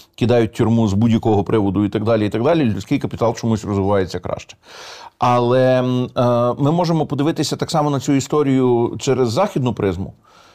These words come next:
І отут наша картина, е, шлях, який ми пройшли, вражаючий, але він вражаючий тільки тому, що є ефект низької бази. Ми починаємо з набагато гіршої точки,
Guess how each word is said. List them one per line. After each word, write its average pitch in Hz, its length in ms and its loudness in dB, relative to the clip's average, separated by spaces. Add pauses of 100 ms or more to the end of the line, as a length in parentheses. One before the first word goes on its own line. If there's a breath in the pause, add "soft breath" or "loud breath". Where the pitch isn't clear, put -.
(280 soft breath)
І 120 480 4
отут 151 520 -2
наша 135 300 0
картина, 123 880 0 (500)
е, - 360 -6
шлях, 151 360 0
який 127 200 -2
ми 120 120 2
пройшли, 123 320 0
вражаючий, 117 640 -2 (400 loud breath)
але 113 300 4
він 127 200 2
вражаючий 131 540 0 (140)
тільки 120 260 -4
тому, 120 220 -2
що 127 120 -6
є 110 140 2
ефект 104 260 -2
низької 101 320 -2
бази. 87 280 -6 (400 soft breath)
Ми 117 160 2
починаємо 123 600 0
з 90 80 -8
набагато 113 420 0
гіршої 101 400 -2
точки, 107 440 -6